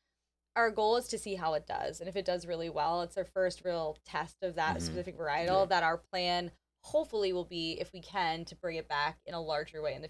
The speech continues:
Speaker 1: future. But this is kind of a really fun, sexy holiday launch for us that we've
Speaker 2: Nice.
Speaker 1: never done before.
Speaker 2: Nice.
Speaker 1: We'll make sure you have some.
Speaker 2: Thank you.
Speaker 1: <laughs> Yeah.
Speaker 2: So when you originally launched in twenty seventeen, how many, um, options did you launch with? Was it just, like, a Sauv and,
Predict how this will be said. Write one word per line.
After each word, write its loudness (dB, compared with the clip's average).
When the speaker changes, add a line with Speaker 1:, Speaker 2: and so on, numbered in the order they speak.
Speaker 1:
future. -4
But -12
this -6
is -14
kind -6
of 0
a 4
really -2
fun, -4
sexy -8
holiday -2
launch -6
for -4
us -2
that 0
we've -4
Speaker 2:
Nice. -10
Speaker 1:
never -6
done -8
before. -14
Speaker 2:
Nice. -4
Speaker 1:
We'll 0
make -2
sure -6
you -8
have -14
some. -20
Speaker 2:
Thank 2
you. 6
Speaker 1:
<laughs> 6
Yeah. 4
Speaker 2:
So 4
when 4
you 6
originally 2
launched 2
in 0
twenty -2
seventeen, -2
how -4
many, -4
um, -6
options -6
did -8
you -8
launch -6
with? -10
Was -4
it -6
just, -4
like, -8
a -8
Sauv -2
and, -10